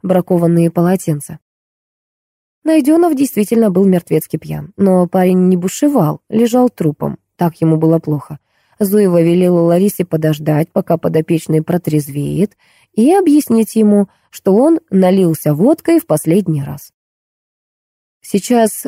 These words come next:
ограничимся устным порицанием», решила Нина Феликсовна. «Но если сей гнилой фрукт опять схватится за бутылку, исключим его из программы.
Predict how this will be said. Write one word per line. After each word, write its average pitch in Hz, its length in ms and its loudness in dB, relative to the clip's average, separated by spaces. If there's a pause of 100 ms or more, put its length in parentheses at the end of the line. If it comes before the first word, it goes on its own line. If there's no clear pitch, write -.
(100)
ограничимся 262 840 2
устным 175 480 0
порицанием», 175 760 2 (220)
решила 151 440 0
Нина 151 240 0
Феликсовна. 180 640 -4 (500)
«Но 202 140 2
если 311 400 2
сей 277 260 2
гнилой 285 460 4
фрукт 160 440 -2
опять 180 380 0
схватится 160 500 -2
за 180 120 0
бутылку, 277 500 2
исключим 247 520 0
его 185 300 4
из 220 120 -2
программы. 151 680 0